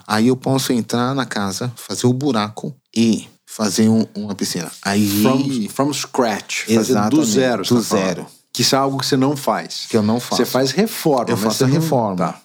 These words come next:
Speaker 2: Mas
Speaker 1: Você
Speaker 2: a
Speaker 1: entendeu?
Speaker 2: cavucada e botar, fazer o buracão lá, a primeira
Speaker 1: Exatamente.
Speaker 2: piscina, você não faz.
Speaker 1: Exatamente. Quer dizer, eu não, não posso fazer.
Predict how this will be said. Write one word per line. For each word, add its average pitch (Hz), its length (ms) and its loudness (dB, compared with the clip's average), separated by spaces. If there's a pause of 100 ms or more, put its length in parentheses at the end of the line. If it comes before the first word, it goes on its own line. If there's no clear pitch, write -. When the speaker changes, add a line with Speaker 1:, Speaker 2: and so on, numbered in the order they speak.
Speaker 2:
Mas 117 120 2
Speaker 1:
Você - 60 4
Speaker 2:
a - 40 4
Speaker 1:
entendeu? 143 180 0
Speaker 2:
cavucada 131 540 0
e - 20 2
botar, 117 340 2
fazer 120 220 0
o 127 40 4
buracão 123 460 2
lá, 120 100 2 (100)
a 110 60 2
primeira 117 280 0
Speaker 1:
Exatamente. 123 100 2
Speaker 2:
piscina, 113 200 2
você - 120 -2
não 160 140 2
faz. 92 340 -2
Speaker 1:
Exatamente. 98 760 0
Quer 113 160 2
dizer, 90 320 -2
eu 104 120 2
não, 113 320 0
não 160 200 2
posso 123 280 -2
fazer. 107 380 -2